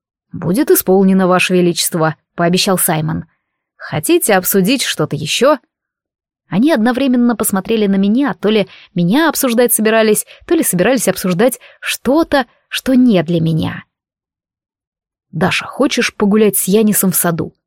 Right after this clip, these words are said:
неожиданно поинтересовался Алекс. «Одна?» уточнила я, потому что мне совершенно не хотелось общаться с мальчиком в присутствии Мадлен. Она всегда всё портит.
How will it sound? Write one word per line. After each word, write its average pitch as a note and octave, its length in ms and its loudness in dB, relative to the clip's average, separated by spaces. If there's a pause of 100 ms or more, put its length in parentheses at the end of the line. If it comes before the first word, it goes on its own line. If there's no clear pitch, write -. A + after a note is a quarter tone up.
(160)
неожиданно F#3+ 540 2
поинтересовался F#3 840 0
Алекс. - 360 -8 (520)
«Одна?» A3+ 380 2 (320)
уточнила G#3 480 0
я, A#3 240 2
потому A3+ 360 0
что - 160 -2
мне A#3+ 200 2
совершенно A#3 560 0
не G#3+ 160 0
хотелось G3 400 -2
общаться E3+ 380 -4
с - 120 -2
мальчиком C4 640 0 (200)
в - 100 -20
присутствии B3+ 560 0
Мадлен. F#3 560 0 (440)
Она C#4+ 280 4
всегда A#3+ 400 0
всё B3+ 180 0
портит. - 520 -4